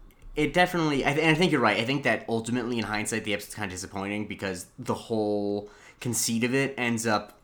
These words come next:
there's a kind of a cop-out. It's like you,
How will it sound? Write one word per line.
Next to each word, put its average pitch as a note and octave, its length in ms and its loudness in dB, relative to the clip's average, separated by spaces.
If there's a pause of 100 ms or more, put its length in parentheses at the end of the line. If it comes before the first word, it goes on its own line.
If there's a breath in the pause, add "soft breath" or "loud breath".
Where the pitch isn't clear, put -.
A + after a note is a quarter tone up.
(180)
there's A#2 180 0
a A#2 60 -2
kind B2+ 260 4
of A2+ 60 0
a - 40 -6
cop-out. C#3 560 4 (1120)
It's A#2+ 160 0
like A#2+ 160 4
you, B2+ 80 4